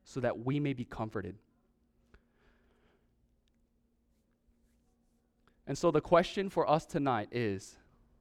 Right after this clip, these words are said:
how does mourning look like signs of the kingdom?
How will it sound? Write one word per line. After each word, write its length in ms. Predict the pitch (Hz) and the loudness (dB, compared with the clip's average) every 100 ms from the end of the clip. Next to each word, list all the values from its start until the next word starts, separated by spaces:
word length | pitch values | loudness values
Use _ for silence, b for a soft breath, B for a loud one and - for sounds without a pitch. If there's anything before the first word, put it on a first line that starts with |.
| _ _ _ _ _ _ _ _ _ | _ _ _ _ _ _ _ _ _
how 320 | - 185 196 | 4 8 8
does 220 | 190 190 139 | 8 4 2
mourning 560 | 139 139 147 127 104 - _ _ _ _ - | -2 0 0 -2 -6 -14 _ _ _ _ -10
look 340 | 101 147 156 | 0 2 4
like 240 | 151 143 | 4 4
signs 540 | - - 147 139 131 123 | 0 0 2 2 -2 -4
of 80 | 110 | -8
the 80 | |
kingdom? 400 | 117 120 101 90 | -8 -8 -8 -10